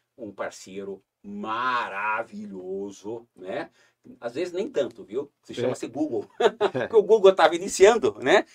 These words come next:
Speaker 1: E a internet, a internet abriu, a internet abriu essas possibilidades, né? E a partir daí, Antônio, é, é, é, é óbvio que foi,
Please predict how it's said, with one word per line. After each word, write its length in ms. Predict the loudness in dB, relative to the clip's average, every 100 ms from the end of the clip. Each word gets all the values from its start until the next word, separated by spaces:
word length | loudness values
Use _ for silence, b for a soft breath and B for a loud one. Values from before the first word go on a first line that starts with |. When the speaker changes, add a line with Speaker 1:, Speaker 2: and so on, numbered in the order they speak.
| b
Speaker 1:
E 120 | -2
a 40 | -2
internet, 760 | 2 2 4 2 2 -2 -8 -10
a 60 | _
internet 400 | -2 0 0 2
abriu, 560 | 4 4 6 8 6
a 60 | 4
internet 360 | -2 -4 -2 -2
abriu 560 | -2 -4 -4 2 4
essas 400 | 6 4 -2 -10
possibilidades, 1200 | -10 -10 -10 -12 -12 -10 -6 -6 -6 -12 -20 -14
né? 240 | -10 -10 b b b b -2
E 60 |
a 80 | 0
partir 380 | 0 -2 -6 -2
daí, 260 | 0 0
Antônio, 420 | -4 -4 -6 -6 -14 _ _ _ _ -14
é, 240 | -14 -14 _ _ -16
é, 160 | -16 -16 _
é, 160 | -20 -20 _ _ _ _ _ _ _ _ _ -6
é 180 | -6 -2
óbvio 360 | -4 -4 -8
que 100 | -20
foi, 520 | _ -14 -12 -16 -20